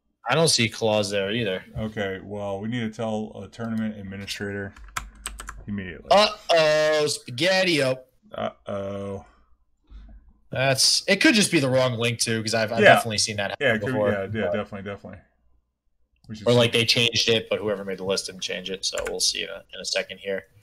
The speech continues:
Speaker 1: Um, I do like that, though. So ba-, back to putting the barrier on the, uh, I do like that. If you know you're gonna block with the claws because you are playing that second spell,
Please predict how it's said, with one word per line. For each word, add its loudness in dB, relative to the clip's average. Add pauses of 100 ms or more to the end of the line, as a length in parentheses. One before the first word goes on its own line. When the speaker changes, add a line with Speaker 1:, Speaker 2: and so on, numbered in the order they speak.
(580)
Speaker 1:
Um, 2 (520)
I 8
do 6
like 4
that, -2
though. 2
So 0
ba-, 0
back 2
to 2
putting 0
the 0
barrier 2 (100)
on 2
the, -2 (960)
uh, 4 (140)
I 6
do 6
like 6
that. 2
If -2
you -6
know 2
you're 2
gonna 0
block 0
with -4
the -2
claws 0
because -2
you -2
are 0
playing -2
that -4
second -4
spell, 2